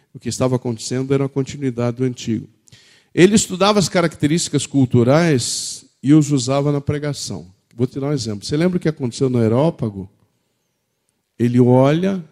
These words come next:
e tem, eu estive lá no lugar, é uma pedra muito grande,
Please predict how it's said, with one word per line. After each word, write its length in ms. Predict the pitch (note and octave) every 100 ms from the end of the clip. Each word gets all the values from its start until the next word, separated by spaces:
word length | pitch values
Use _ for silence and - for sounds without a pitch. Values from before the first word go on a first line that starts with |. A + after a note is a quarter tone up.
| _
e 100 | B2
tem, 380 | A#2+ - C3 C#3+
eu 80 | -
estive 340 | B2 - D3+ B2+
lá 200 | B2+ B2+
no 100 | A2
lugar, 340 | G2 A2+ B2+
é 60 | B2+
uma 180 | B2
pedra 480 | G2 _ B2+ C#3 A#2
muito 300 | G#2+ C#3+ D3+
grande, 540 | A#2 A2+ A#2 B2 E3+